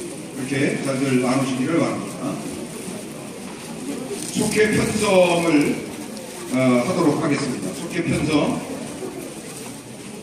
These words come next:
어, 지금 저 바깥에 보면 게시되어도 있는데,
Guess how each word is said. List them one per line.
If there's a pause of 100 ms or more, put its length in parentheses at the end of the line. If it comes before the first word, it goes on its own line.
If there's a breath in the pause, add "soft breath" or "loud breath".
(520)
어,
지금
저
바깥에
보면
게시되어도
있는데,